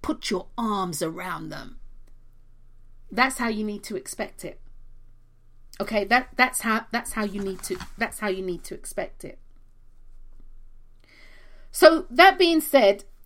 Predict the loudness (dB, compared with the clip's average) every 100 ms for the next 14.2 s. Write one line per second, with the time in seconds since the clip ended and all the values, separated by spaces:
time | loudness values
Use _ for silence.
0 | -4 4 6 6 6 4 2 -6 -20 -20
1 | -20 -18 -18 -18 -18 -16 -16 -16 -18 -18
2 | -18 -16 -2 8 8 8 2 4 4 6
3 | 4 4 0 4 8 6 4 -16 -20 -20
4 | -20 -20 -18 -18 -18 -16 -18 -18 -18 -20
5 | -20 -20 -20 -12 2 2 2 -4 -2 2
6 | 4 2 -2 -14 -20 -20 -20 -20 -20 -20
7 | -20 -20 -20 -20 -18 -18 -18 -18 -8 0
8 | 2 4 2 2 -2 -6 -10 -14 -2 0
9 | 0 -2 -4 -4 -2 -6 -6 -8 -8 -8
10 | -8 -8 -8 -6 -2 -2 -2 -4 -6 0
11 | 2 4 2 -2 -6 -6 -4 -6 -2 -2
12 | -2 -14 -20 -4 -4 -4 -14 -12 -8 -6
13 | -8 -10 -12 -4 -4 -4 -8 -10 -4 -4
14 | -2 -6